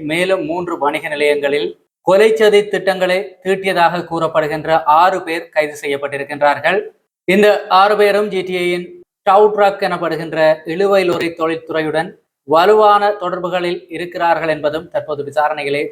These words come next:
தெரிய வந்திருக்கின்றது. ஸ்கார்பரோவில் இருக்கின்ற புகழ்பெற்ற ஒரு பேக்கரி, அதே போல பிக்கரிங் பகுதியில் இருக்கின்ற இரண்டு பார்கள் இந்த கொலை திட்டத்தை தீட்டுவதற்கு பயன்படுத்தப்பட்ட இடங்களாக இருந்திருக்கின்றது என்று நீதிமன்ற ஆவணங்கள் தெரிவிக்கின்றதாம். கடந்த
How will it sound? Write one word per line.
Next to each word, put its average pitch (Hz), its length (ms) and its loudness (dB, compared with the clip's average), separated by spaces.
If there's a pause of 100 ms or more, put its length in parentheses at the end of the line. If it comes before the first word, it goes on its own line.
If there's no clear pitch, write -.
தெரிய 139 220 -2
வந்திருக்கின்றது. 135 540 -2 (380)
ஸ்கார்பரோவில் 190 760 2
இருக்கின்ற 180 520 -2
புகழ்பெற்ற 180 640 -2
ஒரு 165 180 -2
பேக்கரி, 165 400 0 (120)
அதே 156 180 0
போல 156 100 4 (120)
பிக்கரிங் 165 380 -6 (340)
பகுதியில் 165 380 2
இருக்கின்ற 165 340 -2 (200)
இரண்டு 170 280 0 (160)
பார்கள் 151 420 2 (380)
இந்த 185 240 2 (240)
கொலை 190 240 4 (100)
திட்டத்தை 185 400 2 (580)
தீட்டுவதற்கு 180 580 4 (100)
பயன்படுத்தப்பட்ட 151 540 0 (100)
இடங்களாக 147 480 2 (100)
இருந்திருக்கின்றது 131 600 -10
என்று 143 200 -8
நீதிமன்ற 160 560 0 (220)
ஆவணங்கள் 151 540 0
தெரிவிக்கின்றதாம். 127 720 -4 (420)
கடந்த 208 260 4